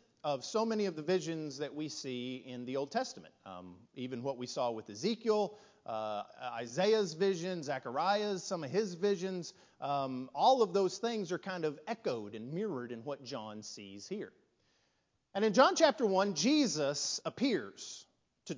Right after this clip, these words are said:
uh, in Revelation chapter one, Jesus appears to John. And John describes him in terms that are reserved only for God the Father, for God Almighty, for Yahweh.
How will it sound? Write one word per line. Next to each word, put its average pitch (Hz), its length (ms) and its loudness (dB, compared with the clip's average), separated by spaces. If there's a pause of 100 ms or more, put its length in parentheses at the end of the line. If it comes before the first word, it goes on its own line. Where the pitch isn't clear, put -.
(140)
uh, 135 240 0
in 151 200 -4
Revelation 214 500 8
chapter 185 320 0
one, 147 280 -2
Jesus 180 680 0
appears 143 540 -4
to 190 100 -8
John. 165 420 2 (400)
And 180 380 0
John 233 420 8
describes 254 680 2
him 208 220 0
in 180 200 -2
terms 226 580 2
that 196 120 4
are 185 100 2
reserved 180 600 2
only 302 320 2
for 254 140 -4
God 190 280 4
the 190 80 -2
Father, 208 460 4
for 160 180 -4
God 247 400 10
Almighty, 160 600 6
for 160 180 -2
Yahweh. 160 640 6